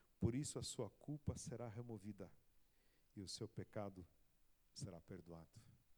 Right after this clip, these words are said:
Quando foi a última vez que você ouviu isso? Que eu ouvi de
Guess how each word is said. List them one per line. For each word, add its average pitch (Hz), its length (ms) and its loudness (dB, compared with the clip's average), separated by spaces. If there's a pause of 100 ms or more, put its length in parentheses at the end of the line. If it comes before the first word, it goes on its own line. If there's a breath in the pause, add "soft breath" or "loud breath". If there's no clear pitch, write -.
(1500)
Quando 202 180 -6
foi 156 160 4
a - 20 8
última 117 340 2
vez 101 480 -2 (1300 soft breath)
que - 80 -8
você 107 300 0
ouviu 101 520 0
isso? - 460 -6 (1120 soft breath)
Que 143 120 4
eu 151 300 8
ouvi 123 720 2
de 117 240 -4